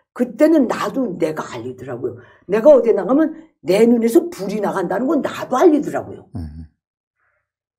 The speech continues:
Speaker 1: 그 우리, 이, 그래서 사람들이 내가 잡혀갔다 나온 다음에 내가 저 거리 가면 마주오던 사람들이 서서 다시 한번 나를 봤어요.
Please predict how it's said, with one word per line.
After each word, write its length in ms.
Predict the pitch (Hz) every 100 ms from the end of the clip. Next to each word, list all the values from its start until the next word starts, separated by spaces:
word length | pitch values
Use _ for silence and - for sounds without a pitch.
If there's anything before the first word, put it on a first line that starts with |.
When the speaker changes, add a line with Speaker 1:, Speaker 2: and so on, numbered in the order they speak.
| _
Speaker 1:
그 100 | 330
우리, 600 | 254 240 330 226 - - _ _ _
이, 460 | - 220 202 175 165 - - - - _ _
그래서 320 | 202 247 285
사람들이 720 | 302 - 247 233 330 320 - - -
내가 280 | 208 254
잡혀갔다 540 | 269 - 185 196 185 185
나온 220 | 175 165
다음에 320 | 214 302 262 - _ _
내가 420 | 190 208 208 196 - _ _
저 380 | - 190 185 180
거리 220 | 175 175
가면 480 | 180 233 320 - - _
마주오던 520 | - 190 185 175 160
사람들이 640 | - 156 190 320 320 - -
서서 380 | - 208 294
다시 280 | 302 - 175
한번 240 | 165 147 147
나를 280 | - 127
봤어요. 600 | - - - 240 180 -